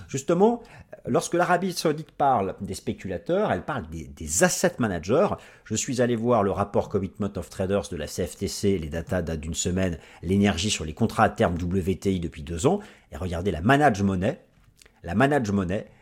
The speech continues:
Alors, la, la, la, la position nette, les contrats à l'achat moins les contrats à la vente est encore positive,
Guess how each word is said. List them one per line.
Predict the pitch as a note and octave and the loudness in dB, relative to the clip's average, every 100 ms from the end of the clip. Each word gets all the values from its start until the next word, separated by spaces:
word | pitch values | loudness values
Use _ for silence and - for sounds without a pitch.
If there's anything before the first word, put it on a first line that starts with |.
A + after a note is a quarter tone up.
| _ _ _ _ | _ _ _ _
Alors, | - G2 D2+ - | 0 0 0 -6
la, | F#2+ E2+ D#2+ D2+ D2 D2 | -6 -6 -6 -8 -8 -10
la, | - D#2 | -14 -14
la, | D2+ - F2 | -14 -12 -8
la | G2 | 0
position | E3+ E3 D3+ D#3 | 4 4 4 2
nette, | C#3 B2 - - - | 4 4 0 -14 -12
les | F2 F#2 | -10 -6
contrats | C3+ C3 C#3 | -4 0 0
à | |
l'achat | A#2+ - C3+ | 0 2 0
moins | A2 | 2
les | G2 | -2
contrats | G2+ G2+ G2+ | -4 -2 -2
à | |
la | F#2+ | 0
vente | G2+ F#2+ | -2 -4
est | D#2+ | -6
encore | E2 F2 - | -4 -4 -4
positive, | F2+ D#2+ D2+ G3 A3 | -6 -6 0 4 4